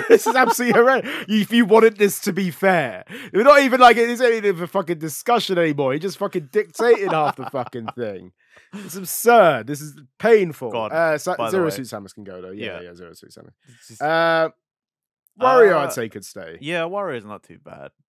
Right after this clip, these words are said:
Speaker 1: I like Wario. Uh, Snake, nah, Snake can go. It's a bit
Speaker 2: Yeah.
Speaker 1: weird to have s-, it, out of all the people, of all the characters, Snake is,
Speaker 2: Like, I,
Speaker 1: like
Speaker 2: it was a cool cameo,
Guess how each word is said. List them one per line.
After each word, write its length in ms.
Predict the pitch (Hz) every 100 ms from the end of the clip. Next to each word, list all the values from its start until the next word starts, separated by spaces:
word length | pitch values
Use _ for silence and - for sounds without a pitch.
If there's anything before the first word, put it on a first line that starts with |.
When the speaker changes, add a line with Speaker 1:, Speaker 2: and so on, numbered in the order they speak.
| _ _ _ _
Speaker 1:
I 120 | 117 120
like 180 | 110
Wario. 480 | 95 87 82 - - -
Uh, 460 | 151 165 165 156 143 _ _ _ _ _
Snake, 640 | - 160 190 196 185 - _
nah, 460 | 113 113 110 110 110
Snake 300 | - 123 -
can 120 | 101
go. 220 | 92 90
It's 140 | 107 113
a 40 |
bit 120 | 170
Speaker 2:
Yeah. 100 | 156 123
Speaker 1:
weird 240 | 120 117
to 80 | 113
have 120 | 110
s-, 140 | 98 -
it, 220 | 147 135 _ _ _ _ 175
out 160 | 165
of 100 | 165
all 120 | 185
the 60 | 170
people, 600 | - 165 147 151 147 147
of 80 | 135
all 100 | 151
the 80 | 143
characters, 640 | 143 139 127 147 143 127
Snake 320 | - 110 107
is, 60 | 123
Speaker 2:
Like, 180 | 131 -
I, 20 | 180
Speaker 1:
like 60 | 185
Speaker 2:
it 60 |
was 160 | 185 180
a 40 |
cool 180 | 190 202
cameo, 640 | - 160 139 117 104 104